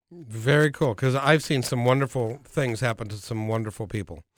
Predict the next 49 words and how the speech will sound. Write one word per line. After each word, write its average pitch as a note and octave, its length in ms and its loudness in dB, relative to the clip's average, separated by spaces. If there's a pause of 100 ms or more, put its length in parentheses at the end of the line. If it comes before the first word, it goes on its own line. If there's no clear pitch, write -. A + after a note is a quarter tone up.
(400)
And A#2 260 2
we A#2 140 2
are A#2+ 60 2
gonna A2 200 -2
be, G2+ 280 -4
we A#2+ 400 -2
are G#2+ 320 -2
a G#2 180 -4
champion D3 540 0
of A#2+ 140 2
it. B2+ 180 -2
We A2 140 -4
believe A2 460 -2
in C3 100 0
it, B2+ 120 -4 (100)
and, G#2+ 380 -4
uh, G#2+ 200 -2
I'm C3+ 180 4
on C3+ 240 4
it. C3+ 180 -2 (380)
And A#2+ 120 2
that's B2+ 200 2
one C#3+ 140 4
of D#3 40 4
the D#3 80 6
reasons C3+ 360 2
why C3 260 4
I B2+ 140 2
can B2 180 0
do C#3 160 2
this C#3 160 4
show E3+ 240 2
today. F#2+ 420 -4 (400)
I A#2 120 4
wouldn't D3+ 260 4
be D#3 140 4
able D3 160 2
to C3+ 80 2
do C#3+ 160 4
this C3+ 180 4
show, C#3 240 2
I C3 160 4
don't C3 180 0
believe, A#2 340 0
if G2 120 -6
I A2+ 100 2
w-, A2 240 -2
if A2 280 -4
I G#2+ 220 -2